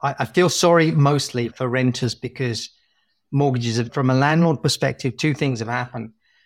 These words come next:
The government has removed any interest rate, you know, relief, as in a cost for running a rental, you could claim back the interest, which you can't do anymore.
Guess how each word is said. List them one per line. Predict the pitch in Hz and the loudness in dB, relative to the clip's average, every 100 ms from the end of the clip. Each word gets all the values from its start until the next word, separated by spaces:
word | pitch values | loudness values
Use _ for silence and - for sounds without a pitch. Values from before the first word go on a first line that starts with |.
| _ | _
The | 131 | -4
government | 120 151 156 165 135 | 2 2 2 -2 -4
has | 143 127 123 113 - _ _ _ - | -2 -2 -2 -4 -10 _ _ _ -8
removed | 127 131 135 147 147 - | 0 4 4 4 2 0
any | 156 135 127 | 0 0 0
interest | 123 151 139 143 131 - | -2 -6 -4 -2 -4 -4
rate, | 127 123 120 - | -4 -4 -8 -4
you | 131 | -2
know, | 120 | 0
relief, | 117 127 123 113 _ _ _ | 0 2 0 -2 _ _ _
as | 131 117 | -2 2
in | 127 120 117 - _ _ _ _ _ _ _ - | 2 2 -2 -12 _ _ _ _ _ _ _ -16
a | - - | -14 -6
cost | - 156 139 - - | 0 0 0 -6 -6
for | 127 | -4
running | 113 135 135 127 | 0 2 4 2
a | 113 | 0
rental, | 131 131 120 123 110 - _ _ - | -2 -2 -6 -8 -10 -14 _ _ -8
you | 131 | -6
could | 123 147 131 - | -2 0 0 -4
claim | - 139 123 | -4 0 2
back | 117 117 117 | 2 -2 -2
the | 120 | -2
interest, | 123 117 120 107 - | 0 -2 -6 -12 -10
which | 135 - | -10 -8
you | 131 | -2
can't | 165 147 131 | 0 2 2
do | 127 | 0
anymore. | 117 107 107 | -2 -6 -12